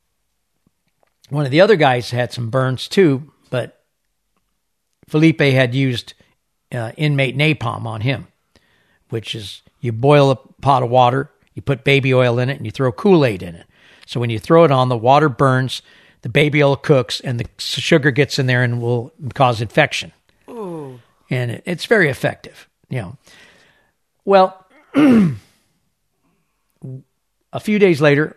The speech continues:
Speaker 1: Felipe gets released from Ad Seg. He goes back to his cell.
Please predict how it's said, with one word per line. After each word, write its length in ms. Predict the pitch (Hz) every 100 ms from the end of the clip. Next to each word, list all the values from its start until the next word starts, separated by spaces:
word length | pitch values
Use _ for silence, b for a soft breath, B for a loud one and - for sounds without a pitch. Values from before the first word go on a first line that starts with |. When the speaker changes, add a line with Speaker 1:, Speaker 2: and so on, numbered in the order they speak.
| _
Speaker 1:
Felipe 320 | _ 170 170 165
gets 420 | 147 135 131 -
released 360 | 131 127 -
from 320 | - 117 113 - _
Ad 200 | 123 117
Seg. 320 | - 220 - - _ _ _ _ _ _ _ _ b b b
He 240 | b b
goes 160 | 113 -
back 240 | 123 113
to 80 | 135
his 100 | 113
cell. 260 | - 262